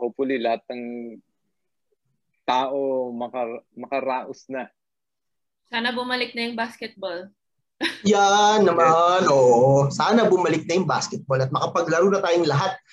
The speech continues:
Speaker 3: ulit ng mga paborito nating sports. Well, thank you. Well, dasal lang ta-, po tayo at, ah, isang team kasi tayo rito, eh, no? Isang kalaban natin, kaya magtulong-tulong po tayo. Yan.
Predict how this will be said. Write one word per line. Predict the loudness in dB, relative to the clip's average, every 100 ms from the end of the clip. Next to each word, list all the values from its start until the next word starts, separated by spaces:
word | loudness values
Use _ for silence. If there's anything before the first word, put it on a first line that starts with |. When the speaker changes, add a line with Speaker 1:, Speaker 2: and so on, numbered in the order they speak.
| -20 _ -6
Speaker 3:
ulit | -6
ng | -2 0
mga | 0 0
paborito | 2 2 2 0
nating | 0 0 2 2 0 -6 _ -12
sports. | -10 -4 0 0 -2 -8 -12 -12 -20
Well, | -20 -18 -14
thank | -10 -8
you. | -4 -2
Well, | -2 0
dasal | 0 0
lang | 2 0
ta-, | -2 -2
po | -2
tayo | 0 2 2
at, | 0 0
ah, | 0 0
isang | -2 0 0
team | 2 2
kasi | 2 0
tayo | 2 2
rito, | 2 2 4
eh, |
no? | 4 2
Isang | -2 -2 -2
kalaban | 0 0 0 0 0
natin, | 0 -2 -2
kaya | -2 -2
magtulong-tulong | -4 -6 -6 -4 -6 -14 _
po | _ -16
tayo. | -16 -18 _ _ _ _ _ _ _
Yan. | 0 0